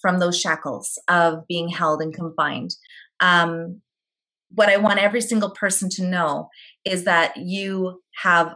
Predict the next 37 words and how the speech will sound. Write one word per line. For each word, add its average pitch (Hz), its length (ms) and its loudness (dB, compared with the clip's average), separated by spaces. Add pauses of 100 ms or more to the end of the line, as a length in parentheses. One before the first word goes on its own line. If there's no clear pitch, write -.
a 170 80 -6
reason 175 640 -6 (220)
for 190 180 -6
being 202 360 0
here, 156 500 -4 (120)
and 180 140 2
it - 120 -4
can 190 200 -6
be 180 420 -6
simple, 254 720 -4
it 190 120 -10
can 208 160 0
be 214 100 -2
huge, 165 640 -6 (420)
but 175 240 0 (280)
you 185 140 -4
have 180 220 -2
gifts 175 240 -2
to 180 100 -8
share 165 240 -2
with 156 160 -4
others. 156 400 -6
So 151 300 -6 (1000)
if 214 160 0
you 240 80 2
can 233 140 2
walk 233 220 6
away 285 160 6
with 277 160 4
that, 214 400 2
if - 140 -14
you 208 80 -6
can 214 120 -2
walk 226 240 0
away 226 200 0
just 214 260 -6
knowing 190 480 -2